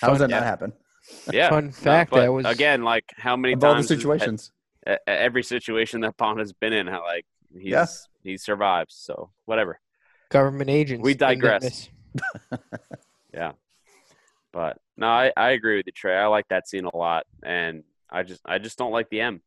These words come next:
Speaker 1: No, I don't either. It's
Speaker 3: Weak.
Speaker 1: it, it's the weakest M of all.
Speaker 3: Mm-hmm.
Speaker 1: The weakest M. Um, Moneypenny, we don't get enough of her. We get one scene.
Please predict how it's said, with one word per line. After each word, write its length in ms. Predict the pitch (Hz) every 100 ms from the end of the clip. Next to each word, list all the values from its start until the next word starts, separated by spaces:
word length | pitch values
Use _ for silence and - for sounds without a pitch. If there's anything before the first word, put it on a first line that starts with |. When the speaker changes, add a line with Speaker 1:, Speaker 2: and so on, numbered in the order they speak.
| _ -
Speaker 1:
No, 260 | 104 98 95 -
I 80 | 117
don't 140 | 113
either. 300 | 104 101 98
It's 300 | 92 104 -
Speaker 3:
Weak. 80 | 147
Speaker 1:
it, 160 | 156 -
it's 160 | 135 -
the 100 | 147
weakest 440 | 135 113 113 -
M 320 | 101 95 95 -
of 140 | 101
all. 400 | 95 92 90 - _ _ _ _ _ _ _ _ _
Speaker 3:
Mm-hmm. 320 | 110 104 120 151
Speaker 1:
The 60 | 123
weakest 320 | 107 98 -
M. 280 | 90 82 - -
Um, 460 | 107 104 101 101 113 -
Moneypenny, 720 | 143 165 147 156 147 147 -
we 100 | 135
don't 180 | 131 127
get 120 | 123 123
enough 260 | 110 101
of 140 | 101 98
her. 220 | 98 - -
We 100 | 113
get 140 | 120
one 160 | 117 113
scene. 400 | - 101 95